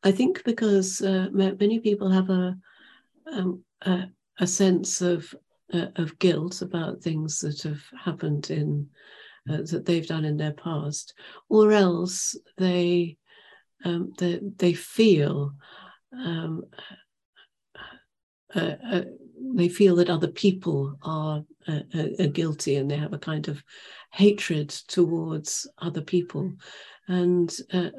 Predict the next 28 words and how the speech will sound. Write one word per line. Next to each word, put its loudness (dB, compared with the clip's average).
particularly 4
in 4
our 2
society 0
at -6
the 0
moment, 0
there's 0
tremendous, 0
um, -6
divisiveness. 0
Um, -6
i-, -4
in -2
the -2
U 4
K, 0
there's, -6
there's -6
enormous -2
divisiveness. -6
Um, -4
I -8
think -4
it -2
started -2
with -4
Brexit, -6